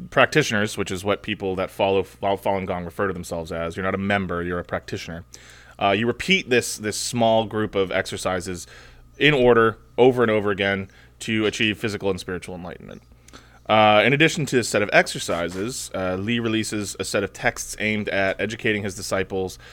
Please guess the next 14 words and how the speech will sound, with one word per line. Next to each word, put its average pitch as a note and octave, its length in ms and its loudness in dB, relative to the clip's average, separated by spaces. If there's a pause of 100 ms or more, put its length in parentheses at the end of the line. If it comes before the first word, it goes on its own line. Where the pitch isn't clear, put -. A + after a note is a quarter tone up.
(160)
uh, G2+ 260 4
and A#2+ 160 4
interested A2 380 -4
outside F#2 340 -2
parties F#2 440 -4 (260)
in A2+ 200 0
the G#2 120 0
sort G#2+ 180 -2
of F#2+ 100 -2
ethics G2+ 460 0
of F#2 280 -2
his F2+ 180 -8
new F2+ 100 -8
movement. E2 380 -12